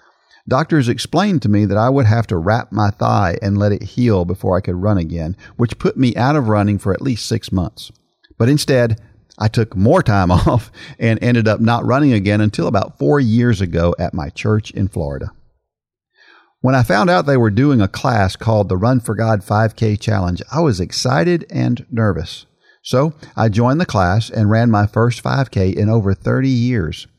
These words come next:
I didn't even have to wrap my leg. I enjoyed getting back to running again. And then about a year later, I signed up for the Couch to Marathon. After I started training for it, about six months in,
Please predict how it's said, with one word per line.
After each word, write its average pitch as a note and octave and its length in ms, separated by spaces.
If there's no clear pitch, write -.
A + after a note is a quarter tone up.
I A#2+ 120
didn't C3+ 240
even A#2 200
have A#2 180
to A#2 80
wrap A#2+ 240
my C#3 100
leg. D3+ 480
I B2 180
enjoyed B2+ 500
getting A#2+ 320
back F2+ 260
to G2 100
running E2+ 320
again. D#2 520
And B2 160
then D3+ 260
about B2 220
a A#2 40
year B2 220
later, B2 280
I A2+ 80
signed B2 300
up A#2 100
for A#2+ 100
the G#2+ 60
Couch - 360
to B2+ 100
Marathon. B2+ 640
After B2+ 280
I B2+ 40
started A#2+ 360
training C3+ 360
for F#2+ 300
it, B2 100
about G2+ 300
six - 300
months C3 300
in, A2 400